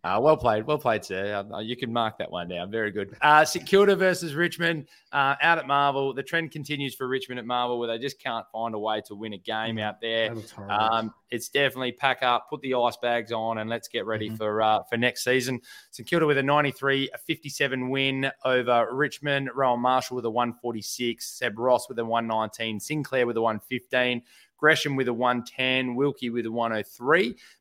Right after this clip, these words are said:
Speaker 1: Max King with a ninety-five. I didn't see how many he ended up with. He ended up with six. I know he had six at halftime. So, um,
Speaker 2: Yep.
Speaker 1: obviously just sort of got a bit quieter in the second half.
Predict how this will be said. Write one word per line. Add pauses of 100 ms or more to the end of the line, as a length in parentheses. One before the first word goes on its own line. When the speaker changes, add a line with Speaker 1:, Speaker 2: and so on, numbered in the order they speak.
Speaker 1:
Max
King
with
a
ninety-five. (720)
I
didn't
see
how
many
he
ended
up
with.
He
ended
up
with
six.
I
know
he
had
six
at
halftime.
So, (340)
um,
Speaker 2:
Yep.
Speaker 1:
obviously
just
sort
of
got
a
bit
quieter
in
the
second
half.